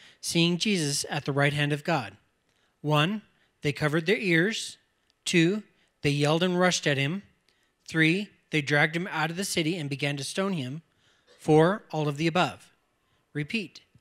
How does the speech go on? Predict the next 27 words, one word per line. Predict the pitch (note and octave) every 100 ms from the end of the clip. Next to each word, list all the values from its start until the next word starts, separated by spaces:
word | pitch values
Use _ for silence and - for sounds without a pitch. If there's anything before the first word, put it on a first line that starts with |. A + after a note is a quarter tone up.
| _ _ _
How | - D#3+
did | E3+ G#3
the | G3+
Sanhedrin | G#3 B3 B3 F#3+ E3+ E3 E3+
respond | E3 D#3 - F3+ D3+ C#3 D#3
to | D3+ D3 -
Stephen | - G3+ F3 C3+ C3+ - _ _ -
seeing | - D#3+ D3+ D3+
Jesus | D3 F#3+ F3+ C#3+ -
at | D3+
the | -
right | C3+ D3
hand | D3 D3 C#3+
of | C#3
God? | F3 B2 G#2+ _ _ _ _ _ _ _
One, | D3 D3+ E3 A3 _ _ -
they | D3
covered | - D3+ F3
their | G3+
ears. | B3 F3 E3 A3+ - - _ _ _ _ -
Two, | - E3+ G#3 A3+ _
they | -
yelled | C#3+ D3 D#3
and | G3+
rushed | F#3+ E3+ -
at | C#3
him. | D3+ A3